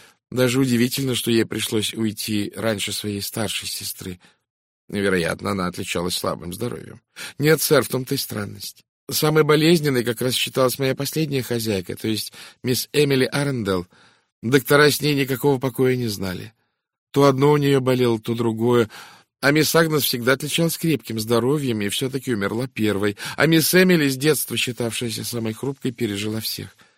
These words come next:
Как загадочно порой распоряжается судьба». Да, поразительно, как часто такое случается.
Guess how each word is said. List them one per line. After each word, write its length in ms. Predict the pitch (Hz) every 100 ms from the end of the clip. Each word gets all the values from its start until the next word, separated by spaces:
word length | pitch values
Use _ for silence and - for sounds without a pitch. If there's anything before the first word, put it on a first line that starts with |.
| _
Как 100 | 120
загадочно 640 | 123 139 139 117 104 - 92
порой 300 | 101 98 92
распоряжается 720 | 92 - 107 104 101 90 -
судьба». 480 | - 110 107 95 90 _ _ _ _ _
Да, 300 | - 95 - _ _ _ _ _ _
поразительно, 880 | 104 107 98 82 - 71 - - - _ _ _ _
как 180 | 92 90
часто 380 | - 98 - -
такое 260 | 87 90 82
случается. 720 | 82 80 - - - -